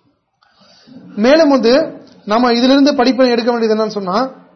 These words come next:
நம்ம எல்லாருக்குமே தெரியும், இன்றைக்கு நம்ம மக்கள்ல ஒரு குறிப்பிட்ட, நம்மளுடைய அறிஞர்களே எடுத்துக்கொண்டோம் சொன்னா, அவர்கள் வந்து ஒரு குறிப்பிட்ட ஒரு ஸ்டேஜுக்கு மேல போயிட்டாங்கன்னு சொன்னா, அவர்கள் ஃபீல்டு ஒர்க் கூட வரமாட்டாங்க,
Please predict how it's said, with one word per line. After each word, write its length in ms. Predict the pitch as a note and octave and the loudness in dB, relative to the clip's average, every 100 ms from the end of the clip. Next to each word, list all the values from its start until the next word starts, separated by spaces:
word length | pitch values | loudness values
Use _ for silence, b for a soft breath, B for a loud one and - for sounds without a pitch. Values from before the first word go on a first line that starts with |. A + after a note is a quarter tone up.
| _ _ _ _ _ _ _ _ _ _ _ b b b b b b G3+ | _ _ _ _ _ _ _ _ _ _ _ b b b b b b -4
நம்ம 280 | A3+ B3+ A#3 | 0 0 2
எல்லாருக்குமே 480 | C4 D4+ D4+ C#4+ C#4+ | 2 2 2 0 0
தெரியும், 340 | B3+ G#3 D#3 - _ _ | 0 -2 -8 -20 _ _
இன்றைக்கு 460 | G3 A3 B3 G3+ A3+ G#3+ G3+ - - - - | -6 -2 -2 -2 -4 -2 -2 -6 -16 -20 -16
நம்ம 260 | G3 G#3+ A3 | -8 -4 -4
மக்கள்ல 380 | G3+ G3+ B3+ G#3 A#3 C#4 - - _ _ _ _ - | -4 -2 -2 -2 -4 -8 -20 -20 _ _ _ _ -2
ஒரு 140 | A3 | -2
குறிப்பிட்ட, 400 | A3+ B3+ A3 G#3 A3+ G#3+ G3+ F#3+ F#3 F3+ F3 - - _ | 0 -4 -4 -2 0 0 -2 -4 -6 -10 -14 -20 -20 _
நம்மளுடைய 460 | G3 G#3+ A#3 A3+ A3 | -10 -6 -2 0 0
அறிஞர்களே 520 | F#3+ A#3 B3+ B3 A#3 A#3+ | -2 -2 -2 -2 -2 -2
எடுத்துக்கொண்டோம் 540 | G#3 G#3+ G#3+ G3+ F#3 | -4 -4 -6 -6 -8
சொன்னா, 220 | F3+ E3+ A#3 - b b b b b - | -8 -6 -6 -8 b b b b b -2
அவர்கள் 360 | A3+ C4+ B3+ | 2 4 2
வந்து 180 | B3 B3 A#3+ C4+ G3 | 0 0 0 -2 -2
ஒரு 160 | A3 A3 | -2 -2
குறிப்பிட்ட 380 | B3 A3 G#3+ G#3+ | -6 -6 -2 0
ஒரு 180 | G#3 G3+ G3 F#3 F#3 - - | 2 0 -2 -4 -8 -12 -10
ஸ்டேஜுக்கு 420 | - B3 A3 G#3+ | -2 -2 -2 -6
மேல 140 | A3+ | -6
போயிட்டாங்கன்னு 460 | A3+ A3 A3 G#3 E3+ | -2 -2 -2 -6 -10
சொன்னா, 180 | F#3 A3 C4 B B B - | -8 -8 -8 B B B -6
அவர்கள் 340 | G#3+ A#3+ A3+ | -4 -2 -2
ஃபீல்டு 280 | C#4 D#4+ D#4 | 0 0 2
ஒர்க் 240 | C#4+ A3+ C4 | 0 0 0
கூட 100 | C4 | 2
வரமாட்டாங்க, 480 | A#3 A#3+ A3 F3+ | 2 0 -4 -6